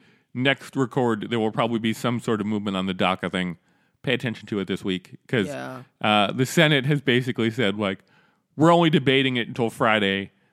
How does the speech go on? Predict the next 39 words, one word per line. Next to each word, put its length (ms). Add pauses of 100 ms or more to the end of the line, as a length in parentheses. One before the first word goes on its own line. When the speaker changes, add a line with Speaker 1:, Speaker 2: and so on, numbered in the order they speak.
(200)
Speaker 1:
We're 100
gonna 120
spend 220
the 60
next 200
day 160
trying 220
to 40
figure 220
out 60
how 300
we're 160
gonna 200
debate 340
it." 220 (100)
Speaker 2:
Yeah. 180 (200)
Speaker 1:
And 140
Trump 220
has 80
said, 120
"I'm 120
not 200
extending 440
it. 220 (420)
So 560 (460)
Speaker 2:
He 100
Speaker 1:
take 180
Speaker 2:
did, 100
Speaker 1:
it 20
or 40
Speaker 2:
there 80
Speaker 1:
leave 120
Speaker 2:
are 140
Speaker 1:
it." 100
Speaker 2:
two 300
injunctions 720
now 200
against 360
him 400